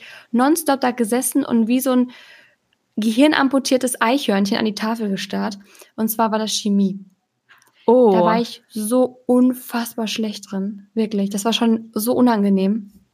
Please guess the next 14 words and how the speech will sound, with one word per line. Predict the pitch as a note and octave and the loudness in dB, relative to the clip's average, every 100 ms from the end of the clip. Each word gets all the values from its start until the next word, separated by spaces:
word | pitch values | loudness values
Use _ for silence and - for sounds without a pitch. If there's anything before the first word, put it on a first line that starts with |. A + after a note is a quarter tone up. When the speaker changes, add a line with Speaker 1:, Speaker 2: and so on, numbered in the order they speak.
| _ _ _ _ _ - | _ _ _ _ _ -8
Speaker 2:
Das, | A#3 A#3 | -6 -4
das | - B3 | -4 -2
war | A#3+ B3+ | 0 2
bei | D4 | 2
mir, | D4 C#4+ | 0 -4
ich | A#3+ | -2
war | A3 A#3+ | 0 0
da | C4+ | 2
nicht | B3+ B3+ A3+ | 0 0 -2
mega | G3+ G#3 A#3+ C4 A3+ | 0 2 2 0 0
gut, | G3+ G3 B3 D#4+ - | 0 0 0 -2 -2
aber | - G3+ A#3+ B3+ B3+ A3+ | -4 0 0 2 0 -2
ich | - | -6
war | G3+ G#3 G3+ - | -2 2 2 2